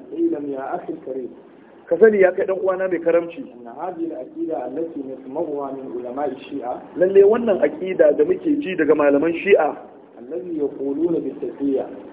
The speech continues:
Speaker 2: Wanda suke da ra'ayin taqiyya.
Speaker 1: يصعب علينا تصديقه.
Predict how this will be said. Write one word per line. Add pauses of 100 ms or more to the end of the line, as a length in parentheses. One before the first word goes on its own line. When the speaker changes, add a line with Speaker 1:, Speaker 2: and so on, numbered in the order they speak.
(120)
Speaker 2:
Wanda
suke
da
ra'ayin
taqiyya. (800)
Speaker 1:
يصعب
علينا
تصديقه.